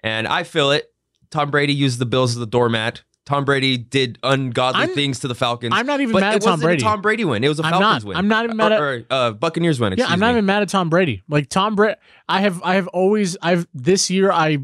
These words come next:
Speaker 2: I have created a new fo-, uh, like, a new level of respect for him, being that he's not a Pats Q B anymore. I'm like, "You know what? This dude's probably gonna go through a lot.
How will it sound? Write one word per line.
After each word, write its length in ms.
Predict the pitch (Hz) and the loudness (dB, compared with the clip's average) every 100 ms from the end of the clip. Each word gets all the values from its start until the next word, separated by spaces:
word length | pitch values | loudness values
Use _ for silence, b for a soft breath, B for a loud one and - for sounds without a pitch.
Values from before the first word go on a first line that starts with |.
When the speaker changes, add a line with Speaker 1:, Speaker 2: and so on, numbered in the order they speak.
| - _ _ _ _ _ _ | -8 _ _ _ _ _ _
Speaker 2:
I 80 | 151 | 0
have 220 | 160 135 | 0 0
created 420 | - 165 160 160 151 | 0 2 2 2 0
a 80 | |
new 600 | 139 147 165 175 180 220 196 | -2 0 2 2 0 -6 -12
fo-, 260 | - 175 | -4 -4
uh, 160 | 165 156 | -2 0
like, 160 | 160 151 | 2 2
a 60 | |
new 260 | 151 175 185 | 2 2 4
level 280 | 165 170 170 | 4 4 2
of 60 | |
respect 440 | 139 - - 165 - | 0 -2 -2 -4 -2
for 100 | 208 | 0
him, 260 | 190 220 226 b b b b - | 2 0 -4 b b b b 0
being 180 | 147 151 | 2 2
that 120 | 139 | 2
he's 160 | 139 | 2
not 160 | 139 147 | 2 0
a 40 | |
Pats 320 | 135 143 135 - | 0 -2 -4 -4
Q 180 | 160 | -2
B 140 | 131 135 | 2 2
anymore. 320 | 139 135 135 | 4 2 2
I'm 80 | 127 | 0
like, 120 | 123 | 0
"You 80 | 131 | 0
know 120 | 139 | 2
what? 240 | 143 143 b b b b b 143 | 0 0 b b b b b -2
This 220 | 151 139 | 0 2
dude's 240 | 165 139 | 0 -2
probably 220 | - 156 | -2 0
gonna 160 | 147 139 | 0 0
go 100 | 143 | 0
through 200 | 143 127 | 2 0
a 40 | |
lot. 320 | 127 139 143 | 2 0 -2